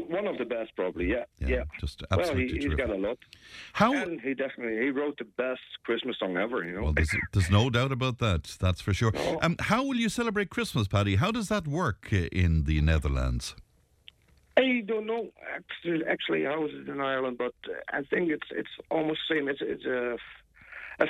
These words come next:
Speaker 1: fest for, uh, feast for family and, and relatives. You know, it's, uh, on, on Christmas Eve, uh, on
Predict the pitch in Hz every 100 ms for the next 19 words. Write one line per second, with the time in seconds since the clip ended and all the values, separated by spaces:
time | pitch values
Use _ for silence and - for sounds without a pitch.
0 | - 120 - 131 117 110 113 110 107 151
1 | 131 117 - 117 120 113 107 95 92 87
2 | - 90 87 92 98 104 107 - 92 107
3 | 139 127 - - - - - - - 120
4 | 110 101 90 113 107 104 - 107 101 98
5 | - 160 170 135 139 127 - - - _
6 | _ - 120 113 104 107 104 92 90 95
7 | - _ _ _ - 110 113 110